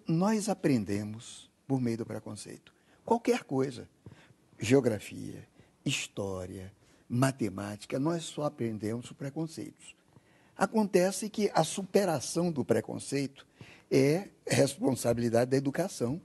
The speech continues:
e do meio social. Portanto, esse preconceito não é um fato individual. Nós acreditamos em alguma coisa não pela transparência racional que a coisa tem, mas pelo meio vital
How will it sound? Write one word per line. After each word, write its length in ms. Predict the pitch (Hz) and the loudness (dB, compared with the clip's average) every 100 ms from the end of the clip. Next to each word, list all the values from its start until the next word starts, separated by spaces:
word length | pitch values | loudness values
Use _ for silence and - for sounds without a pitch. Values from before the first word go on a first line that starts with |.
| _ _ - - _ _ _ - | _ _ -20 -20 _ _ _ 0
e 80 | 220 | 2
do 180 | 208 | 4
meio 400 | 208 180 214 185 | 6 6 6 4
social. 560 | 127 117 - - 110 - _ - - - | 0 -4 -6 -8 -10 -12 _ -20 -14 -6
Portanto, 440 | 214 233 254 247 - | -2 4 2 2 0
esse 280 | 226 240 180 | 2 2 0
preconceito 840 | 147 135 110 110 151 175 175 - - - | 0 -2 -4 -4 0 2 0 -6 -20 -2
não 120 | 151 | 2
é 80 | 175 | 4
um 140 | 208 202 | 2 -2
fato 400 | - 165 170 185 | 0 0 0 -2
individual. 880 | 180 175 147 139 110 101 104 95 _ _ _ _ _ - - - | -2 -2 -2 -2 -2 -2 -2 -6 _ _ _ _ _ -20 -4 4
Nós 260 | 160 196 | 4 6
acreditamos 680 | 185 170 147 120 - 113 110 | 2 2 0 2 2 2 2
em 20 | |
alguma 300 | 101 107 104 | -4 -4 -8
coisa 480 | 104 147 180 143 120 - - - | -2 4 4 2 -4 -14 -20 0
não 380 | 165 170 202 220 | 4 6 6 2
pela 420 | - 196 202 196 | 4 6 6 2
transparência 1120 | - _ - 226 247 - 165 143 143 175 - 135 | -4 _ 4 6 4 0 2 4 4 4 0 -2
racional 640 | 135 127 - 110 110 113 | -2 -4 -4 -4 -2 -4
que 100 | 110 | -6
a 60 | 113 | -4
coisa 300 | 120 - - | -4 -4 -4
tem, 280 | 139 170 - - - - | -4 -4 -8 -20 -16 2
mas 180 | 170 180 | 4 4
pelo 240 | 208 202 | 4 4
meio 320 | 185 185 190 | 8 8 8
vital 760 | 170 156 220 254 143 131 143 | 2 0 -2 0 2 2 0